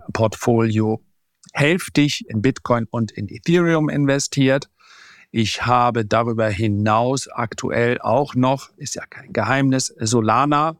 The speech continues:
habe ich allerdings Teilverkäufe vorgenommen, weil das eben eine aktive Position ist, keine langfristige Sp-,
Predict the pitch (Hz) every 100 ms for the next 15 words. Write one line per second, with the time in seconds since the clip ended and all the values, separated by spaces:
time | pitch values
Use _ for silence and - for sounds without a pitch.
0 | _ - - 143 117 117 113 - 147 170
1 | 165 156 147 139 127 - 143 151 160 165
2 | 101 98 123 143 139 151 147 160 185 -
3 | - 120 107 104 123 110 101 - 110 -
4 | - 139 151 120 107 104 113 - - 107
5 | -